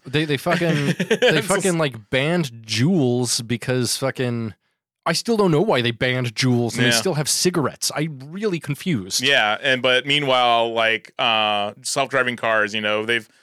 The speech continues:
Speaker 2: they've decapitated
Speaker 1: Oh, they're
Speaker 2: people.
Speaker 1: fine.
Speaker 2: You know,
Speaker 1: Yeah, they're fine.
Speaker 2: yeah, they're fine. Yeah, it's
Speaker 1: Yeah,
Speaker 2: just
Speaker 1: they're
Speaker 2: like,
Speaker 1: fine.
Speaker 2: oh, despite the fact that if you want to dri-, operate a vehicle in this country, you need to fucking pass a driver's exam. You,
Speaker 1: Mm-hmm.
Speaker 2: you have to pass a practicum and a written test.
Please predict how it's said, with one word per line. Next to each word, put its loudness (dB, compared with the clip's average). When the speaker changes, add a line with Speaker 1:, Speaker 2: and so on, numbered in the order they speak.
Speaker 2:
they've -2
decapitated -4
Speaker 1:
Oh, 2
they're 2
Speaker 2:
people. 0
Speaker 1:
fine. -4
Speaker 2:
You 0
know, 4
Speaker 1:
Yeah, -8
they're -20
fine. -10
Speaker 2:
yeah, 2
they're -2
fine. 2
Yeah, 2
it's -4
Speaker 1:
Yeah, -2
Speaker 2:
just -6
Speaker 1:
they're 2
Speaker 2:
like, 0
Speaker 1:
fine. -10
Speaker 2:
oh, 4
despite -2
the -6
fact -2
that 2
if -6
you -2
want -4
to -12
dri-, 0
operate 0
a -2
vehicle -4
in -10
this -8
country, -12
you -14
need -12
to -18
fucking -10
pass -4
a -16
driver's 0
exam. -10
You, -6
Speaker 1:
Mm-hmm. -16
Speaker 2:
you 0
have -2
to -20
pass -4
a -12
practicum -2
and 0
a 0
written -2
test. -4